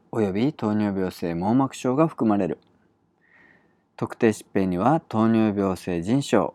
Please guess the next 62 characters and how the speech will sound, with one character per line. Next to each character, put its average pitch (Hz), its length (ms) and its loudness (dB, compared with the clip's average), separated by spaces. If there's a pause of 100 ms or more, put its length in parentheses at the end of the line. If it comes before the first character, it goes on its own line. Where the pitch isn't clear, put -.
お 107 80 -4
よ 95 140 -2
び 131 280 2
糖 101 240 -4
尿 95 220 0
病 90 160 -4
性 82 200 -4
網 85 200 -2
膜 113 220 -2
症 110 180 -2
が 151 120 2
含 113 220 -2
ま 98 80 2
れ 90 140 -2
る 123 180 0 (160)
と 92 100 -10
あ 92 60 -6
り 92 80 -8
ま 82 120 -8
す - 180 -16
が、 98 240 -6 (600)
こ - 140 -8
れ 110 100 2
は 156 300 4 (560)
正 104 340 -6
し - 60 -4
い - 280 -2
で - 60 -20
す - 160 -8
ね。 139 180 0 (680)
あ 127 80 -8
の、 117 120 -2
糖 165 140 2
尿 175 140 6
病 165 200 4
の 156 100 4
三 143 240 0
大 147 220 4
合 131 100 2 (120)
併 127 120 0
症 123 160 -4
っ - 40 -6
て - 140 -6
い - 20 2
う 110 40 2
の 87 60 0
は 71 60 -6
で 73 80 -10
す - 100 -8
ね、 147 120 4
こ 131 100 -2
の 120 100 -2
記 117 160 -10
載 110 220 0
に 110 80 2
あ 110 100 0
る 107 80 0
よ 90 80 0
う 101 40 0
に 127 140 0
腎 113 280 0
症、 76 260 -6